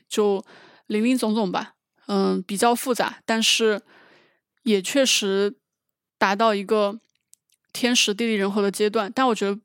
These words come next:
最重要的其实还是自己的向前一步的做的努力，就是我非常愿意去承认这一点，就是我为了这个新的履职吧，做了非常非常多的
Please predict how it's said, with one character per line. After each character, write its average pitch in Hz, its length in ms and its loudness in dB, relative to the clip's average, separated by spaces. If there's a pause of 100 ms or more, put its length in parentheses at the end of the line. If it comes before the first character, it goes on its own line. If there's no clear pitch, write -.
(140)
最 269 180 2
重 233 200 -4
要 220 160 2
的 185 160 -4
其 - 180 0
实 220 120 2
还 185 200 2
是 214 140 0
自 247 240 0
己 180 200 -2
的 - 280 -2 (720)
向 233 300 0
前 208 260 0
一 190 100 -2
步 214 180 -2
的 185 300 -2 (760)
做 262 220 4
的 220 140 0
努 202 180 -2
力， 185 380 -6
就 240 120 0
是 208 500 0 (260)
我 208 360 2
非 302 180 0
常 214 600 -2
愿 254 240 2
意 247 80 -2
去 226 140 -4
承 208 180 -2
认 226 120 0
这 220 120 2
一 208 60 2
点， 180 160 -4
就 202 100 -4
是 226 120 0
我 190 140 2
为 202 140 0
了 196 100 0
这 196 180 -4
个 185 300 2 (320)
新 233 300 -2
的 196 420 0 (220)
履 202 200 0
职 185 220 -2
吧， 202 320 2
做 220 260 2
了 196 60 -8
非 233 180 2
常 220 180 0
非 208 60 2
常 190 160 2
多 196 160 0
的 180 260 0